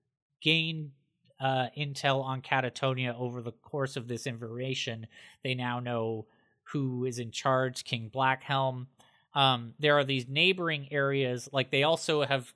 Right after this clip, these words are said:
pretty much charted out the Acrid Plains, which are a pretty desolate stretch of the Deathlands that is sort of, uh,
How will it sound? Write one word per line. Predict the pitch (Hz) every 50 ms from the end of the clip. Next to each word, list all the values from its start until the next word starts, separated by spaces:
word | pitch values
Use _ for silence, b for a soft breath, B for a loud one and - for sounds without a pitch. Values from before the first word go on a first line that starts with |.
| _ _ -
pretty | - 180 190 196 190
much | 175 165 147 - -
charted | - - 156 147 147 147 147 143
out | 131 127 -
the | - 131 127
Acrid | 131 127 131 - - 135 120 -
Plains, | - - 131 117 110 107 104 107
which | 117 113 - 135
are | 117 113
a | 107 - _ _
pretty | _ - 165 156 151 139 135 -
desolate | - 131 127 - - - 131 120 117 - -
stretch | - - - 143 123 120 113 - - - - B B B B B B B B B 156
of | 139 127 123 113 113 113 - -
the | 131 120 120 120 117 117 117 - _
Deathlands | - 127 120 123 - - 131 120 117 113 117 113 113 - -
that | - 120 113 113
is | 110 107
sort | - - - 120 113
of, | 113 110 107 - _ _ _ _ _ _ _ _ _ _ _
uh, | 135 123 120 113 110 107 107 107